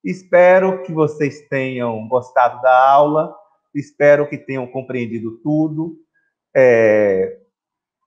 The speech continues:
espero que cada vez mais a gente possa viver num mundo com direitos, onde nossa cidadania seja cada vez mais ampla e que a gente tenha sempre o direito a ser feliz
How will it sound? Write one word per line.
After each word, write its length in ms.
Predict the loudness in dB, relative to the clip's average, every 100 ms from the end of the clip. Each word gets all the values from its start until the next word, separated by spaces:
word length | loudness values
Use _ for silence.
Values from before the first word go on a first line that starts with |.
| _ -8
espero 520 | -8 -4 2 2 2
que 80 | -2
cada 320 | -2 -2 0 0
vez 240 | -2 -6
mais 300 | -4 -2 -2
a 60 | -6
gente 180 | -14 _ -8
possa 240 | -8 -8
viver 260 | -12 -10 -10
num 160 | -12
mundo 680 | -14 -16 -16 -14 -12 -12 -14 _ _ -6
com 180 | -2 0
direitos, 760 | 2 2 4 2 0 -4 -8 -10 _ _ -4
onde 200 | -2 0
nossa 180 | -2 -6
cidadania 720 | 0 0 2 0 0 -2 -2
seja 280 | -4 -8 -2
cada 300 | 0 0 -2
vez 240 | -2 -6
mais 220 | -4 -6 -6
ampla 540 | -4 -4 -6 -8 -8 -8 _ _ _ -6
e 100 | -2
que 100 | 0
a 40 |
gente 440 | 0 -2 -8 -14 _ _ _ _
tenha 200 | -4 -2
sempre 340 | -2 -4 -2
o 60 | -2
direito 340 | 0 0 0
a 60 | -2
ser 220 | -4 -6
feliz 680 | -4 -4 -4 -6 -8 -14 _